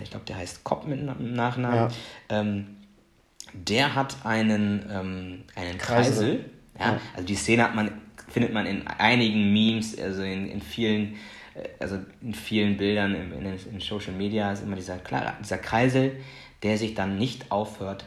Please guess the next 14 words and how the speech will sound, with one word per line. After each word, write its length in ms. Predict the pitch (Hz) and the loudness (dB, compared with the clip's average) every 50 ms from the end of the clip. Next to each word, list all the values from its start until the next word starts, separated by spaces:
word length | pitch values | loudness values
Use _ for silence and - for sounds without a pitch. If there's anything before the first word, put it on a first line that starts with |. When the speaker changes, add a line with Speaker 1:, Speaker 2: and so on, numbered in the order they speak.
| - - | -16 -16
Speaker 1:
zu 160 | - - 98 | -12 -10 -10
drehen 480 | 90 - - 95 98 90 82 85 85 - | -8 -6 -4 -2 -2 -2 -2 -6 -10 -12
und 160 | 104 90 90 | -12 -6 -4
nicht 260 | 101 104 107 - - | -4 -4 -4 -6 -2
umkippt. 540 | 107 104 110 107 - - - 80 78 - - - - - | -2 0 0 0 -2 -6 -8 -8 -10 -14 -20 -20 -20 -20
Das 140 | - - - | -12 -8 -6
heißt, 300 | 90 98 101 - - - - - - _ _ _ _ _ _ _ - | -4 -4 -4 -4 -6 -10 -18 -20 -20 _ _ _ _ _ _ _ -8
der 140 | - 92 - | -6 -6 -6
Traum 440 | - - - 95 104 107 110 107 - - | -4 -2 0 0 2 2 0 -2 -4 -6
ist 200 | 110 - - - | -8 -8 -8 -8
quasi 280 | - 95 92 92 95 | -8 -8 -8 -8 -8
noch 180 | 90 92 87 82 - | -10 -10 -12 -10 -6
da. 280 | - 87 90 92 87 - - - - - - - - - - - - - | -6 -4 -4 -4 -6 -8 -10 -16 -20 -20 -20 -18 -18 -18 -18 -18 -12 -6
Und 300 | - 95 92 92 - | -4 -2 -2 -2 -4